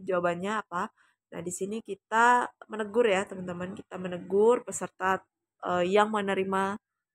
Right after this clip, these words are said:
telepon di dalam ruang rapat ya. Jadi kita teg-,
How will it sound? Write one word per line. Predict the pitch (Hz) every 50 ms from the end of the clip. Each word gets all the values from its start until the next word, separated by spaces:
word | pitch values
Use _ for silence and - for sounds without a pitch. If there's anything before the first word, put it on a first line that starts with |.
| _ -
telepon | 196 190 190 190 _ - 196 208 220 220 233 262 269 247
di | 202 185 202 196 196
dalam | 175 190 180 185 190 190
ruang | 190 185 180 175 175
rapat | 175 170 165 - - 185 - -
ya. | 190 170 175 - _ _ _ _ _ _ _ _ _
Jadi | 180 175 165 - 165
kita | 180 180 175
teg-, | - - 196 185